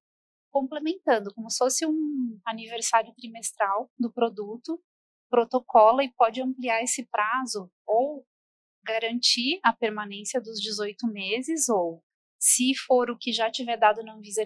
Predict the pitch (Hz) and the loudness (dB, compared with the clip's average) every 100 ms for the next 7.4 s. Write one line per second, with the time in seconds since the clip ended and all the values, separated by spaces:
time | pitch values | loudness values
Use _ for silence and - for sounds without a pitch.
0 | - 226 - - 208 226 277 - - _ | -6 -4 0 0 0 -2 -2 -2 -6 _
1 | - 226 233 226 226 226 226 233 208 214 | 2 6 6 8 6 6 -2 -8 -6 0
2 | 254 262 220 202 - _ _ _ 214 220 | 2 2 -2 -14 -16 _ _ _ -2 0
3 | 247 240 233 240 240 240 247 226 233 247 | 0 0 -4 -6 -6 -2 -2 -2 -8 -6
4 | 262 247 196 - 214 202 220 220 262 - | -2 -2 -2 -8 -8 -10 -8 -6 -4 -2
5 | - 240 214 214 208 202 208 214 202 208 | -4 -6 -6 -8 -8 -14 -16 -18 -18 -18
6 | _ _ - 277 339 _ _ _ _ _ | _ _ -8 -4 -4 _ _ _ _ _
7 | 220 240 277 | -4 0 0